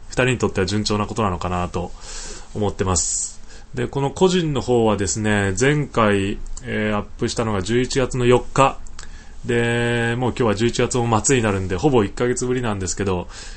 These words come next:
まあ、普段、あのー、起きてることはですね、そっちのノロノロポッドキャストで喋らせてもらったりとか、えーっと、ブログとかミクシーの方でもうたっぷり更新してるんで、あの、特別、なんかこの個人のポッドキャストの必要性も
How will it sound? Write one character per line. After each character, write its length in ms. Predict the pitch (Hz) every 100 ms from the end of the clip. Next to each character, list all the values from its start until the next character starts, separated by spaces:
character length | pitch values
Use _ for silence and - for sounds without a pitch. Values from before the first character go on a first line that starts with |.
| - - - -
ま 220 | 139 127
あ、 60 | 95
普 140 | 165
段、 380 | 165 139 110 104 -
あ 120 | 120 113
の 680 | 113 110 110 110 107 110 110
ー、 60 |
起 80 | -
き 20 |
て 80 | 135
る 80 | 107
こ 160 | -
と 80 | 98
は 100 | 98
で 80 | 87
す 100 | -
ね、 240 | 107 98 90
そ 140 | 104
っ 60 | 101
ち 120 | 117
の 340 | 110 107 107
ノ 140 | 104 104
ロ 60 |
ノ 80 | 110
ロ 80 | 110
ポ 100 | 113
ッ 80 | 104
ド 80 | 110
キ 80 |
ャ 60 | 113
ス 40 |
ト 100 | -
で 260 | 98 90 85 - - - - -
喋 180 | 107 104
ら 140 | 113
せ 60 | -
て 60 |
も 60 | 95
ら 80 | 92
っ 80 |
た 80 | 87
り 80 | 95
と 100 | 92
か、 280 | 90 85 - - - - - - - -
え 180 | 95
ー 40 | 95
っ 20 |
と、 100 | 104
ブ 100 | 101
ロ 100 | 107
グ 80 | 104
と 80 | 107
か 80 |
ミ 140 | 101 107
ク 80 | -
シ 140 | 107
ー 20 |
の 160 | 95 90
方 80 | 92
で 340 | 92 90 101 - 110
も 280 | 107 98
う 40 | 95
た 100 | 107
っ 60 |
ぷ 80 | -
り 80 | 117
更 180 | 107 104
新 220 | 110 104
し 40 |
て 100 | 107
る 100 | 104
ん 60 | 104
で、 180 | 92 90 - - - - - - - -
あ 60 | 131
の、 140 | 117
特 180 | 110 143
別、 1080 | 151 143 147 147 143 143 143 143 143 143 143
な 100 | 139
ん 20 |
か 100 | 127
こ 100 | -
の 100 | 123
個 140 | 120 139
人 100 | 120
の 80 |
ポ 120 | 101 113
ッ 60 |
ド 120 | 120
キ 60 | 131
ャ 60 | 135
ス 60 |
ト 400 | - 107 101 101
の 80 | 101
必 180 | 95 156
要 80 | 117
性 200 | 143 139
も 220 | 139